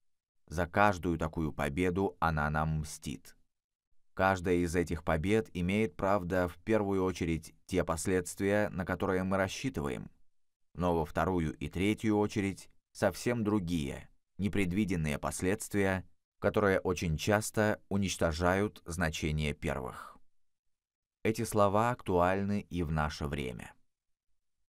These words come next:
Отрицательные последствия влияния деятельности человека на природу в ряде случаев не являются неизбежным результатом научно-технического прогресса.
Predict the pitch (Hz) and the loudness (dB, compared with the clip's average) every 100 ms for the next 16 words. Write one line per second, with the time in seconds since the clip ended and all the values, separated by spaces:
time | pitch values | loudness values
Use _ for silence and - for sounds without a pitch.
0 | _ - 90 95 82 107 107 98 95 87 | _ -6 -2 -2 2 0 0 0 0 0
1 | 87 104 98 92 - 90 85 85 92 95 | -2 0 0 -2 0 2 2 2 2 0
2 | 92 87 82 87 90 82 85 80 - 82 | 0 -2 0 0 0 0 -2 -4 -6 -6
3 | 87 85 87 80 80 73 - 78 80 101 | 0 2 4 0 -2 -4 -4 -2 0 0
4 | 104 104 104 _ _ 90 110 110 107 107 | 0 -2 -6 _ _ 0 2 4 2 -2
5 | 113 120 - 110 110 113 113 101 101 107 | -2 -2 -2 -2 -2 0 0 2 2 2
6 | 110 - 110 107 95 85 95 101 101 95 | -2 -2 0 0 0 0 0 0 0 0
7 | 82 82 85 98 107 104 98 92 95 104 | 0 -2 -2 -2 0 -2 0 -2 -2 -6
8 | 90 95 90 80 80 - 85 82 90 87 | -6 -6 -6 -6 -6 -2 -2 0 -2 -2
9 | 69 - - | -4 -6 -8